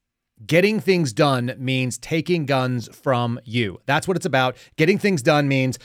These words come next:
addressing the inanimate object, not the people who are mentally ill, not the people that should be honored. The people that should have been at the White House were the cops that went in and intervened and stopped this horrific shooting from taking any, any more lives. Okay? Karine Jean-Pierre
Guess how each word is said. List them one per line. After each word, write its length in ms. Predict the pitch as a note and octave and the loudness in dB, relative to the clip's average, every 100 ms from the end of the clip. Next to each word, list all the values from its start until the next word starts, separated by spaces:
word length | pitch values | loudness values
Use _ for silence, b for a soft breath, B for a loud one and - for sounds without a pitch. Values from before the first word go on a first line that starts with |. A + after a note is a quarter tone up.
| B C#3+ | B -4
addressing 560 | A#2+ C#3+ F3 G#3 G3 | 0 2 2 0 -2
the 140 | D3 C#3 | 0 0
inanimate 360 | D3 F#3 F#3+ D3+ | 0 0 -2 0
object, 480 | D3 B2+ D3+ - | -2 0 0 0
not 300 | C3+ C#3+ E3 | -2 -2 -2
the 60 | C#3+ | -6
people 300 | D3 D3 D#3 | -4 -4 -4
who 140 | B2 | -2
are 60 | B2 | -2
mentally 360 | A#2+ A#2 A#2+ B2+ | -2 -6 -6 -2
ill, 220 | C3+ C3 | 0 0
not 200 | C3+ D3 | -2 -6
the 60 | |
people 420 | - D3 C#3 D3 B B | -6 -6 -2 -4 B B
that 120 | C3+ B2 | -6 -4
should 240 | - E3+ | -2 0
be 140 | F3+ | -2
honored. 360 | C#3+ D3 E3+ D#3 B | -2 -2 -2 -4 B
The 80 | - | -6
people 200 | - G3+ | -4 -2
that 100 | G3 | -2
should 160 | - F#3 | -2 -2
have 40 | |
been 80 | F3 | -2
at 100 | D#3 | -2
the 60 | B2+ | -2
White 220 | C#3+ D#3 | -2 0
House 300 | E3+ E3+ C#3+ | -2 -2 -4
were 100 | C#3 | -6
the 80 | C3 | -4
cops 320 | C#3+ D3+ - | -2 -2 -2
that 140 | C#3+ | -4
went 160 | C3+ C3+ | -2 -2
in 120 | C#3+ | -2
and 120 | B2 | -4
intervened 600 | C3 C#3 A2+ B2 C3+ D3+ b b | -4 -4 -2 -2 -4 -6 b b
and 100 | A#2+ | -8
stopped 460 | - - A#2+ C#3 - | -6 -2 -2 -2 -6
this 160 | C3 - | -8 -4
horrific 340 | B2 A#2 B2+ | -4 -4 -6
shooting 460 | - C3+ D3 E3 D3 _ _ _ _ - | -6 -4 -4 -6 -10 _ _ _ _ -10
from 140 | B2+ | -4
taking 420 | C#3 B2 C#3+ C#3+ | -4 -2 -4 -8
any, 400 | - D3+ D#3+ E3 D#3+ | -10 -8 -8 -8 -6
any 160 | D#3 | -2
more 180 | D#3+ D#3 | 0 0
lives. 460 | C#3 C3+ D#3+ - - _ _ _ C3+ | 0 -2 -4 -10 -16 _ _ _ -6
Okay? 320 | C3+ D3+ - _ _ - | -2 -2 -4 _ _ -6
Karine 260 | D#3 F3 | -2 0
Jean-Pierre 580 | E3 E3+ C#3+ D3 C3+ C3 | 0 0 0 0 2 0